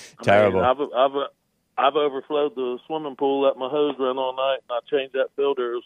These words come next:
Speaker 2: completely red the next
Speaker 1: Wow.
Speaker 2: day, so.
Speaker 1: And is
Speaker 2: I
Speaker 1: that
Speaker 2: mean
Speaker 1: in,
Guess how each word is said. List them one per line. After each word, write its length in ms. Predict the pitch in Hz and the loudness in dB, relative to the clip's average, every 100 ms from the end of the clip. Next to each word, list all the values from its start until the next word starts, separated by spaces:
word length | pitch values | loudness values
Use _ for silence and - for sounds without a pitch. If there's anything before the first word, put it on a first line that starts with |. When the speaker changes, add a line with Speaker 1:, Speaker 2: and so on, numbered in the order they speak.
| - | -14
Speaker 2:
completely 440 | 113 135 120 117 | -2 0 2 0
red 340 | 117 135 120 - _ _ | 2 4 2 -2 _ _
the 80 | 95 | 0
next 100 | 113 | 4
Speaker 1:
Wow. 340 | 127 123 107 | 6 6 6
Speaker 2:
day, 240 | 120 113 104 _ _ - | 4 2 -2 _ _ -10
so. 260 | 107 101 - _ _ _ _ - - - | -8 -6 -10 _ _ _ _ -20 -4 4
Speaker 1:
And 360 | 165 165 143 - | 6 4 0 0
is 260 | 165 165 | 2 4
Speaker 2:
I 40 | 160 | 6
Speaker 1:
that 220 | 196 208 | 6 6
Speaker 2:
mean 80 | 180 | 4
Speaker 1:
in, 280 | 185 156 | 2 0